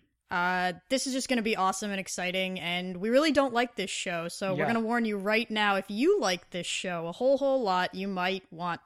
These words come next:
Speaker 1: to, uh, not listen to this cast at all.
Speaker 2: I mean, unless you like flaming people on the internet. In that case, like, I guess you could yell at us in the comments.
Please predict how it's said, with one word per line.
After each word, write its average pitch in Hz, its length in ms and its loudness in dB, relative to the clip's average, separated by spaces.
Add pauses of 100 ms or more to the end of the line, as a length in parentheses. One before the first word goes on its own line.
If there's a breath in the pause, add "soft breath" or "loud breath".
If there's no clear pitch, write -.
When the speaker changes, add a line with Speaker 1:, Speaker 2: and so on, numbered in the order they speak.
Speaker 1:
to, 170 300 -8
uh, 156 200 -6
not 165 260 -4
listen 180 280 -6
to 170 80 -14
this 170 140 -10
cast 147 300 -8
at 156 100 -12
all. - 220 -16 (340)
Speaker 2:
I 247 40 2
mean, 247 80 4
unless 262 260 6
you 226 60 0
like 196 160 4
flaming 175 340 2
people 156 320 -2
on 147 80 2
the 143 120 0
internet. 131 380 -4
In 135 100 -8
that 143 200 -6
case, - 340 -6
like, 131 220 -6
I 135 60 -4
guess 135 220 -4
you 147 60 -8
could 139 120 -8
yell 131 160 -4
at 123 80 -8
us 123 120 -8
in 131 60 -8
the 123 80 -10
comments. 120 560 -10